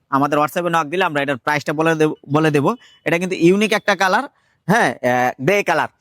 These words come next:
ইউনিক। এটা, এ, একটু গ্রে করা হয়েছে, আহ, গ্রে এর ভিতরে সবচেয়ে সুন্দর কালার আর কি যেটা।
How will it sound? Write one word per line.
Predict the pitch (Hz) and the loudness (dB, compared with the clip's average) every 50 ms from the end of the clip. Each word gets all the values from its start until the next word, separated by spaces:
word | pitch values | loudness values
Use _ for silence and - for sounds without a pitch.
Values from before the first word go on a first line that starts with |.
| _ _ _ _ _ _ - | _ _ _ _ _ _ 0
ইউনিক। | 160 170 185 196 214 240 - 190 | 0 0 2 0 -2 -2 0 0
এটা, | 175 165 160 180 | 0 2 2 2
এ, | 180 165 156 151 135 147 139 143 139 | 0 0 -2 -2 0 2 2 2 0
একটু | 165 165 - 214 190 | -2 -2 -2 -2 0
গ্রে | 165 185 185 180 | 2 2 2 0
করা | - 175 170 160 | 0 0 0 0
হয়েছে, | 151 151 151 - - 156 226 | 0 -2 -4 -4 -2 -2 -2
আহ, | 277 - _ _ _ _ _ _ _ _ - 135 135 135 135 139 143 143 | -4 -6 _ _ _ _ _ _ _ _ -2 0 0 2 2 0 0 0
গ্রে | 165 185 | 0 0
এর | 175 175 | 0 0
ভিতরে | 175 190 - 208 | -2 -6 -6 -6
সবচেয়ে | - 220 196 - 202 | -4 -4 -4 -4 -4
সুন্দর | 175 - 214 202 202 196 | -4 -2 -2 0 0 0
কালার | 175 180 151 139 135 127 | 0 0 0 0 0 0
আর | 123 113 | -2 -4
কি | - 151 | -6 -4
যেটা। | 131 139 135 113 147 190 | -2 -2 0 0 -2 -2